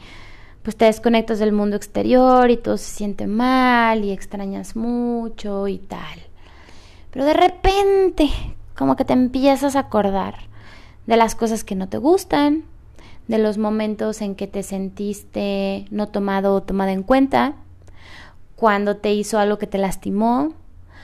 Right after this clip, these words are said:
cuando te acuerdas de las cosas por las cuales decidiste ya no estar y como que te empieza así como que a aparecer un, <gasps> "Oye, ¿sí es cierto?". ¿Y a poco no?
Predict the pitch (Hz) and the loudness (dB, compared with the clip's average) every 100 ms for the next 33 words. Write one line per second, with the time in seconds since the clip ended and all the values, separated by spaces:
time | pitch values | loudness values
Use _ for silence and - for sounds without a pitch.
0 | - - - 202 196 202 196 214 202 208 | -20 -10 -4 -2 -2 -4 -2 0 2 0
1 | 202 185 - 202 190 202 - 190 190 190 | -2 -4 -6 -8 -6 -6 -6 -4 -4 -4
2 | - 202 202 185 190 - 196 196 202 196 | -2 0 0 -2 -6 -6 -6 -4 -4 -4
3 | 196 196 - 196 214 - 196 - 220 220 | -4 -6 -4 -4 -4 -6 -12 -4 0 0
4 | 220 220 214 220 220 220 226 240 269 277 | 0 0 2 2 2 0 0 0 6 6
5 | 254 233 - 233 220 233 226 220 208 208 | 6 2 0 0 2 0 -2 -2 -2 -2
6 | 196 196 196 220 214 220 240 302 320 311 | 0 -2 0 0 0 -2 -2 -2 0 0
7 | 277 247 214 - - - - - - 202 | -2 -6 -10 -16 -20 -20 -20 -16 -10 -6
8 | 202 196 - 202 - 226 214 226 254 - | -4 -4 -4 -4 -4 -2 0 -2 -6 -8
9 | - 370 453 523 587 659 719 - - - | -4 -2 0 2 6 6 4 -2 -20 -20
10 | - - - - - - - - 262 285 | -20 -20 -20 -20 -20 -20 -20 0 4 4
11 | - 427 - 554 339 226 | 6 4 6 4 6 4